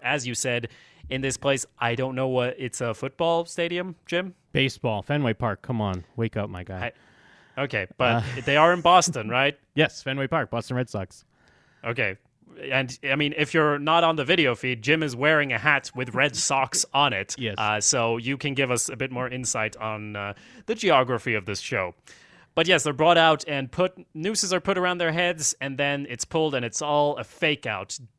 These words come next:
Speaker 1: Did it feel at all like a fake out to the viewer to you, or a cheap thing to do, or did it feel like it made perfect sense?
Speaker 2: I feel like it made perfect sense, and even though I knew, I mean, uh, I'm with you. Yeah, the handmaids are a very important resource. They're definitely not gonna get rid of them like that, but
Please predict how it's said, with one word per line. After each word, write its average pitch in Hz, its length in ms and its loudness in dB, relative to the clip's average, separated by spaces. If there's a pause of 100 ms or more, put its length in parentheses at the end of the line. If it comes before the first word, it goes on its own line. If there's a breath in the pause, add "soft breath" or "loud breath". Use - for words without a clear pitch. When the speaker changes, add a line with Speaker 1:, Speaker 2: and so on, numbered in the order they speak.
Speaker 1:
Did 160 160 -2
it 175 120 -2
feel 170 380 -2
at 170 80 2
all 170 280 8
like 139 360 0
a 139 40 -8
fake 147 320 -4
out 139 220 0
to - 80 -10
the 120 140 -8
viewer 143 480 -2
to - 140 -8
you, 208 220 -4
or 135 260 0
a 107 60 -2
cheap - 420 -8
thing 151 300 -6
to - 120 -10
do, 180 300 -2
or 156 200 -2
did 123 140 -2
it 120 100 -6
feel 127 320 -4
like 117 220 0
it 113 100 -8
made 107 220 -6
perfect 98 320 -14
sense? - 320 -14
Speaker 2:
I 185 120 2
feel 226 120 4
like 196 160 8
it 175 100 4
made 160 240 4
perfect 147 360 2
sense, 143 360 0
and 147 100 2
even 170 160 4
though 180 160 6
I 143 80 4
knew, 135 720 4
I 175 100 0
mean, 160 260 4
uh, 143 400 -10
I'm 175 120 2
with 143 220 2
you. 98 60 -6
Yeah, 101 200 -2
the 101 120 -2
handmaids 123 480 0
are 110 100 2
a 101 60 0
very 104 500 0
important 107 640 -4
resource. 110 600 -4
They're 107 140 -8
definitely 107 320 -6
not 101 180 -4
gonna 104 160 -8
get 101 160 -8
rid 110 200 -2
of 104 80 -4
them 107 140 -10
like 104 180 -8
that, 107 280 -4
but 104 180 -6